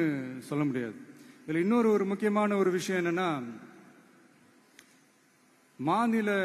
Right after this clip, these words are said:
மொழியில படிச்சுட்டு, ஸ்டேட் சிலபஸ்ல படிச்சுட்டு, என் சி இ ஆர் டி சிலபஸ்ல வந்து தேர்வு வச்சா அது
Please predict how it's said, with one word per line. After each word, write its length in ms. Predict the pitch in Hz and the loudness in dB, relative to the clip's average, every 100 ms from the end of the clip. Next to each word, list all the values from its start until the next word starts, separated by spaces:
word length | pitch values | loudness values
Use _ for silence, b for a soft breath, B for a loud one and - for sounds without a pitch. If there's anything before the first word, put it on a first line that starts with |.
| 170 165 | 0 2
மொழியில 320 | 190 190 170 | 2 2 0
படிச்சுட்டு, 440 | 165 156 170 151 139 117 - - - - - - - _ _ _ _ _ - _ - - 226 208 - - 151 | -2 -2 -2 -2 -2 -4 -12 -20 -20 -20 -20 -20 -20 _ _ _ _ _ -20 _ -20 -20 -20 -20 -20 -20 -20
ஸ்டேட் 420 | - 202 226 233 | -4 2 2 0
சிலபஸ்ல 500 | 214 202 190 165 165 147 | -2 0 0 -2 -2 0
படிச்சுட்டு, 440 | 165 143 147 151 175 190 - - - - - - - - - | 0 -2 -2 0 -2 -2 -10 -20 -20 -20 -20 -20 -20 -20 -6
என் 200 | 175 220 - | 0 2 2
சி 100 | 226 208 202 | 0 2 2
இ 80 | 190 | 2
ஆர் 160 | 170 | 2
டி 100 | 180 | 0
சிலபஸ்ல 560 | 170 175 160 165 160 156 160 | -2 -2 -2 -2 -2 0 0
வந்து 200 | 160 175 156 143 135 135 127 | 0 0 0 -2 -4 -10 -4
தேர்வு 300 | 170 190 180 156 | 0 2 2 0
வச்சா 240 | 147 156 147 | 0 -2 -2
அது 200 | 131 | -2